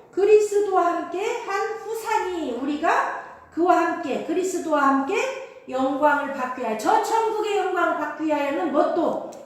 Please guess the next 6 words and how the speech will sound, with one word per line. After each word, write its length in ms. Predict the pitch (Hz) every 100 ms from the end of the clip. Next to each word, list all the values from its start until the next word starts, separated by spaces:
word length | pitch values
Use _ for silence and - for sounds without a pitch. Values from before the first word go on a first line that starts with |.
| -
고난도 1000 | 277 302 311 269 269 440 523 - - - -
함께 880 | 311 294 302 339 440 415 - - -
받아야 420 | 196 185 185 180 214
할 320 | 247 247 -
것이니라. 480 | 185 - 170 165 160 156 - - - - _ -
여러분, 460 | 240 254 285 285